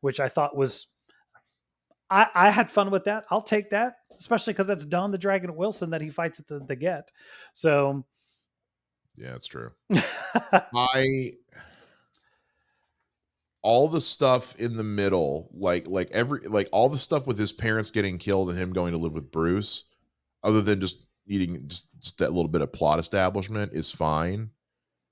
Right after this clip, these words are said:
Speaker 2: And kind of, like, where he ends up at the end is fine. It's all the stuff in the middle with him that I don't, that I don't like, 'cause it's, it's so uneven and unclear what's going on.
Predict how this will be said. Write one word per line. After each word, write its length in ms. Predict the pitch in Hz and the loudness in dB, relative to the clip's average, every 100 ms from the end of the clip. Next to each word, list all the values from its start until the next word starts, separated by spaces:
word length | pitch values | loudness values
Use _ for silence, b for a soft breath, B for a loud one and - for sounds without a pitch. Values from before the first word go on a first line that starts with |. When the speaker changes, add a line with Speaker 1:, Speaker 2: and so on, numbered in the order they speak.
| - | -4
Speaker 2:
And 360 | 85 80 76 - | -2 -2 -4 -4
kind 260 | 95 95 | -2 0
of, 140 | 87 78 | 0 0
like, 180 | 80 78 | -2 -2
where 540 | 80 87 90 92 90 | 0 4 4 4 2
he 240 | 85 90 69 | -2 -6 -4
ends 300 | 85 82 80 | -4 -2 -2
up 140 | - | -4
at 100 | - | -6
the 180 | 76 - | -8 -4
end 380 | 78 78 73 67 | -2 -2 -2 -4
is 180 | 62 - | -4 -4
fine. 480 | 67 52 50 50 - | -6 -6 -8 -10 -10
It's 140 | - | -6
all 240 | 92 117 135 | 2 4 4
the 80 | |
stuff 300 | 120 131 113 | 0 0 0
in 80 | 92 | -2
the 60 | 76 | -4
middle 300 | 73 73 73 | -2 -2 -2
with 140 | 67 | -4
him 160 | 73 65 | -8 -8
that 120 | 60 | -10
I 40 | |
don't, 340 | 64 69 67 - _ _ - | -8 -8 -10 -12 _ _ -12
that 100 | 60 | -8
I 60 | 65 | -6
don't 280 | 65 65 | -6 -6
like, 380 | 58 58 69 - B B B B - | -6 -4 -6 -8 B B B B -4
'cause 120 | 92 | -4
it's, 360 | 87 - - - | -2 -4 -4 -2
it's 180 | 101 - | -2 0
so 520 | - - 110 117 - | -2 4 6 6 4
uneven 580 | 104 104 87 95 92 85 | 2 0 0 0 0 0
and 160 | 82 76 | -2 -4
unclear 720 | 80 78 73 - 76 76 69 | -6 -6 -10 -8 -4 -4 -4
what's 320 | 71 69 - | -4 -6 -6
going 320 | - 69 57 62 | -6 -6 -6 -10
on. 340 | 60 50 | -12 -14